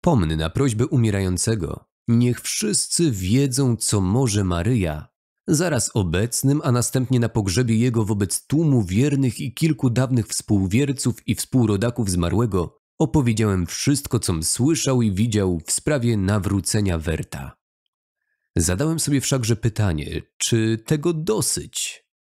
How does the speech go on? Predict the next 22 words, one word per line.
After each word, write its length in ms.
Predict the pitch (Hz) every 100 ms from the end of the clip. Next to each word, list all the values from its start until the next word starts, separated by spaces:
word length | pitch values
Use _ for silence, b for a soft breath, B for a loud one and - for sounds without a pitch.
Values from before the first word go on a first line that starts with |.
| _
I 100 | 208
odpowiedź 460 | 151 - 143 120 92
wypadła: 640 | 90 90 98 90 80 76 - _
„Za 380 | 123 90 110 123
mało”. 760 | 117 123 117 82 78 - _ _ _ _ _ _ _ _ _ _ -
Umierający 680 | 143 131 113 117 123 - 107
żądał: 680 | 95 101 87 80 76 76 _ _ -
„Niech 300 | 101 107 101
wszyscy 600 | - - 156 - - 156
wiedzą, 640 | 123 92 117 135 120 120 104
co 240 | - 104
może 400 | 90 117 123 117
Maryja”, 680 | 113 113 127 92 71 - - _ _ _ _ _ _ _ _
a 120 | 143 123
tego 320 | 151 139 117
w 80 | -
pewnym 320 | 113 101 87
stopniu 400 | - 107 104 92
tylko 400 | 104 101 101 98
dróg 560 | 87 101 117 104 - -
dokonać 580 | 90 87 95 82 -
może. 440 | 82 82 78 -